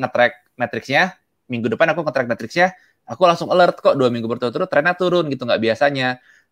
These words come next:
Dan begitu aku cek di web, web sendiri, kita pakai, pakai audit toolsnya Ahrefs ya buat ngelihat,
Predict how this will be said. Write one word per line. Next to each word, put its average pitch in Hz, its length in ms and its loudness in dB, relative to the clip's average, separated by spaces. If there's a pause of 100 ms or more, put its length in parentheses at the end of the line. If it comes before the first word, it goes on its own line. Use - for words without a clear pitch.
Dan 107 400 2
begitu 107 240 -2
aku 107 240 0
cek - 480 0
di 110 400 -2
web, 110 320 0
web 117 160 -2
sendiri, 127 560 0
kita - 240 0
pakai, 120 400 0
pakai 120 240 -2
audit 117 400 0
toolsnya 110 560 0
Ahrefs 127 320 0
ya 113 80 4
buat 104 240 2
ngelihat, 107 400 0